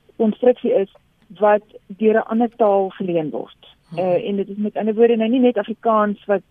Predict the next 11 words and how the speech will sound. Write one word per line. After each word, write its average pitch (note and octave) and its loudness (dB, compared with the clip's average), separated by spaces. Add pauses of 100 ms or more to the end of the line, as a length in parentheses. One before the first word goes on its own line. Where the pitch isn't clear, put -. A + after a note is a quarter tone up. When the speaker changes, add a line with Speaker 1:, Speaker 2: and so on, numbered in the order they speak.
(140)
Speaker 1:
wat F#3+ -4
Engelse F#3+ -6
goed G3+ -8
leen F3+ -2
nie. D4+ -4 (600)
Ander G#3+ -2
tale G3 2
leen F#3 -4
ook F3+ -2 (280)
uit F3+ -4
Engels. D3+ -6